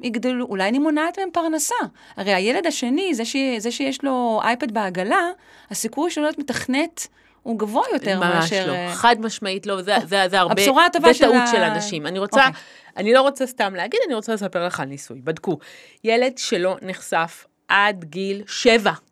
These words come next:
Speaker 2: לא עד גיל חמש, עד גיל שבע, ההורים שלו לא חשפו אותו למסכים, הצלחנו למצוא כזה. לעומת ילד ש-,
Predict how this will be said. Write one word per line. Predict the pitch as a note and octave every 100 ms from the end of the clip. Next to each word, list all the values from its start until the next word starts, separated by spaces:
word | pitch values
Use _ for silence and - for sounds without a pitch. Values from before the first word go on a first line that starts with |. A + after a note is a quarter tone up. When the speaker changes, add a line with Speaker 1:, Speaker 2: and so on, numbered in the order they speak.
| -
Speaker 2:
לא | G3 A#3
עד | E3+
גיל | D3+
חמש, | - D3 C#3+ -
עד | A3+
גיל | A3+ A3+
שבע, | - G#3 A3+
ההורים | B3 G3+ C4
שלו | - D4+
לא | C4
חשפו | A#3+ A3 -
אותו | F#3+ -
למסכים, | C3 C3+ - C#3+ F#3 A3+
הצלחנו | F#3+ F3 D#3+ D#3+
למצוא | C3 C3+ - -
כזה. | D#3+ G3+ D4+ - - - - _
לעומת | F#3+ G#3+ A#3+ A#3
ילד | G#3 G#3
ש-, | G3+